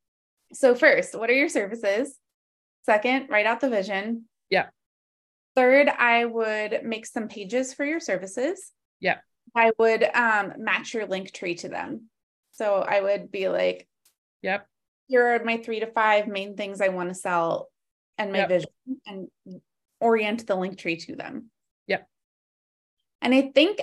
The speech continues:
Speaker 1: as you do that, when you're like, "Ah, this is my vision, this is what I wanna do, this is who I wanna work with,"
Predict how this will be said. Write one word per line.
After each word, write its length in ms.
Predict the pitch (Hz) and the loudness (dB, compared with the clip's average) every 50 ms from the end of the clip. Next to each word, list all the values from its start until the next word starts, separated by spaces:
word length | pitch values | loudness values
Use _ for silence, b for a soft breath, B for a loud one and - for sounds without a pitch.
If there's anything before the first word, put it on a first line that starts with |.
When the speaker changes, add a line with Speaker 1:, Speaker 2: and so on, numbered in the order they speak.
| - - | -4 -2
Speaker 1:
as 340 | 226 220 226 254 269 247 247 | 0 2 2 2 2 0 -2
you 160 | 254 240 233 | -2 -4 -4
do 240 | - - - 180 202 | -6 -6 -8 -6 -4
that, 280 | 190 214 214 233 247 - | 0 0 2 2 0 0
when 140 | 233 226 214 | -4 -6 -6
you're 120 | 208 196 | -6 -4
like, 200 | 185 180 175 - - | -4 -4 -4 -4 -6
"Ah, 240 | - 220 208 - - - | -8 -8 -8 -8 -10 -12
this 180 | 185 185 - 220 | -14 -14 -12 -12
is 100 | 220 208 | -12 -12
my 200 | 208 196 190 180 | -12 -12 -14 -12
vision, 400 | 185 196 180 175 165 156 185 190 | -10 -10 -8 -6 -6 -6 -6 -6
this 160 | 190 185 - | -8 -10 -12
is 120 | 175 180 | -12 -10
what 120 | 190 170 170 | -8 -8 -8
I 40 | 165 | -6
wanna 220 | - 190 190 196 | -6 -8 -8 -6
do, 260 | 190 294 311 311 285 | -2 0 0 0 2
this 180 | 269 262 269 254 | 0 -2 -2 -4
is 100 | 226 226 | -8 -8
who 100 | 240 214 | -6 -4
I 80 | 202 190 | -4 -4
wanna 200 | 185 180 180 180 | -4 -4 -6 -2
work 240 | 202 226 226 226 262 | -2 -2 -2 0 0
with," 240 | 262 269 294 302 | 0 2 0 0